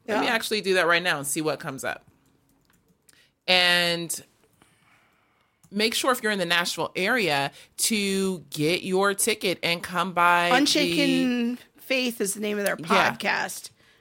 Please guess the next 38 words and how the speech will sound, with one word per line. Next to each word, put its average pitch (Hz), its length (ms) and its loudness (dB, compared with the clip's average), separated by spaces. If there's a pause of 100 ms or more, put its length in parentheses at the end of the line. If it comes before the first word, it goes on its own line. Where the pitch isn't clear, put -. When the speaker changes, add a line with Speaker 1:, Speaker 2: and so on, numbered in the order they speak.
(140)
Speaker 2:
But 208 300 -2
yeah, 226 200 2
just 233 220 -4
you 233 80 -2
can 226 180 -2
Google 220 280 0
it, 214 200 0 (420)
come 302 180 4
to 320 140 2
Nashville. 277 680 2
If 262 160 -4
you 226 80 2
live 233 160 -2
in 254 80 -2
the 233 60 -2
Nashville 233 560 0
area, 233 500 2
come 226 160 -4
see 226 280 -2
us. 214 160 -2
We're 208 80 -6
gonna 208 160 -4
be 214 100 -8
doing 233 260 -2
a 214 60 -2
meetup. 214 340 -2
We've 202 140 -2
never 220 240 -2
done 285 200 2
a 277 80 0
meetup 269 280 -2
in 254 120 -2
Nashville 240 460 0
before. 233 640 -2 (460)
So 220 640 0
come 247 420 -2
out 226 460 0
and 196 580 -8